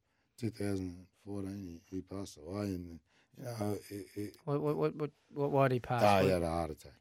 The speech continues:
Speaker 2: He
Speaker 1: Yeah.
Speaker 2: had a heart attack,
Speaker 1: Yeah,
Speaker 2: okay.
Speaker 1: yeah, he had a heart attack and passed. You know, and that, and that broke me 'cause he was probably one of the closest men, you know, to me.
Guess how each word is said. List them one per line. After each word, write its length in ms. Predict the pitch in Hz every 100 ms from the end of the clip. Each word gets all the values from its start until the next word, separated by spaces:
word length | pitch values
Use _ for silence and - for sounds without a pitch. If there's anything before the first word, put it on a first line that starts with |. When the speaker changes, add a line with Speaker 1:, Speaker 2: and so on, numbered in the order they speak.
| _
Speaker 2:
He 100 | 127
Speaker 1:
Yeah. 60 | 120
Speaker 2:
had 100 | 113
a 40 |
heart 200 | 107 110
attack, 280 | 110 120 85
Speaker 1:
Yeah, 60 | 78
Speaker 2:
okay. 260 | - 123 117
Speaker 1:
yeah, 80 | 78
he 200 | 71 76
had 80 | 71
a 20 |
heart 200 | 71 71 -
attack 220 | 78 78 -
and 100 | 73
passed. 380 | 87 95 85
You 140 | 80 90
know, 80 | 101
and 180 | 98
that, 100 | 101 -
and 100 | 104
that 200 | 107 101
broke 260 | 101 104 95
me 100 | 82
'cause 120 | 78
he 80 | 90
was 100 | 92
probably 260 | - 95 90
one 160 | 92
of 80 | 90
the 60 | 80
closest 440 | - 90 - 82 _ _ _ -
men, 460 | 95 101 90 82 - _ _ _ _ _ -
you 100 | 131
know, 160 | 76 92 -
to 180 | 107 95
me. 220 | 78